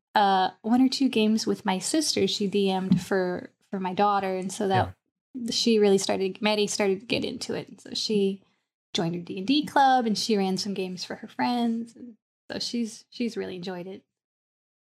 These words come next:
Speaker 2: So you were a little kind of, uh, hesitant, like you said, to kinda get started once you actually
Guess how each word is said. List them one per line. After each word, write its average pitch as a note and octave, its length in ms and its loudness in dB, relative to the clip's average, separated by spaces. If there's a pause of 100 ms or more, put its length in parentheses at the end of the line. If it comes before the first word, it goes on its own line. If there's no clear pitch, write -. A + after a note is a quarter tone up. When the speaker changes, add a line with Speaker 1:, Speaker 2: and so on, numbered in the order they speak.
(160)
Speaker 2:
So A#2 160 6
you A2 180 6
were A2 100 2
a - 40 0
little G2+ 240 2
kind G2 220 -4
of, F#2 160 -4
uh, E2 300 -2 (340)
hesitant, G2 500 2
like F2+ 180 -2
you G2 60 -2
said, F2+ 240 2
to - 60 -12
kinda F#2 200 -2
get E2+ 280 -6 (140)
started F2 600 0 (460)
once A2 280 4
you F#2+ 140 4
actually - 380 -4